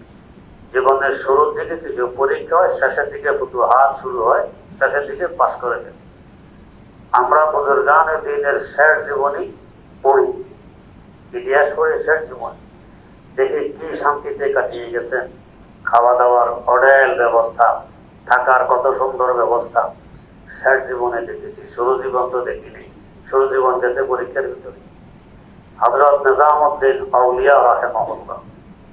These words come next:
ভারতবর্ষের কে আছে তাকে চিনে না, যাকে সুলতানুল আউলিয়া বলা হয়, আউলিয়াদেরও বাদশা। কত বড় মানুষ,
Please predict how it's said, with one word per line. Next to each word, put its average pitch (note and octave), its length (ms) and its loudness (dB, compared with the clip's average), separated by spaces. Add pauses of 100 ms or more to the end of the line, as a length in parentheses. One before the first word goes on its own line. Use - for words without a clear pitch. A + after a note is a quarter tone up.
(320)
ভারতবর্ষের C#3 920 2
কে C#3+ 160 0
আছে B2 280 2
তাকে A#2+ 420 -2
চিনে B2 200 -10
না, - 120 -18 (800)
যাকে B2+ 420 0
সুলতানুল C#3 840 2
আউলিয়া B2 500 2
বলা G2 220 0
হয়, - 220 -8 (540)
আউলিয়াদেরও D#3+ 720 4
বাদশা। - 440 0 (1000)
কত C3+ 260 4
বড় A2 320 2
মানুষ, G2 320 -4